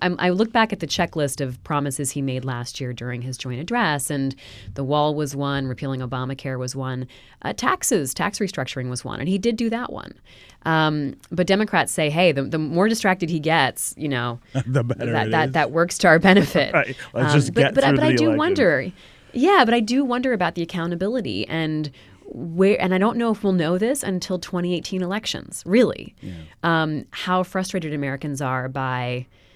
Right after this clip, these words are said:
Speaker 1: the conversation that happens, the talk that happens, being very different than the reality of what's happening in Washington.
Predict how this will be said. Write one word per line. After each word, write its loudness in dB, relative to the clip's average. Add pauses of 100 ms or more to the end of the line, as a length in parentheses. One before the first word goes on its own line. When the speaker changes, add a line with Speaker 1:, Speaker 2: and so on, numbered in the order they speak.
(280)
Speaker 1:
the -6
conversation 0
that 0
happens, -2
the -8
talk -4
that -4
happens, -4 (280)
being -4
very 2
different -2
than -6
the -6
reality -2
of -8
what's -8
happening -10
in -12
Washington. -12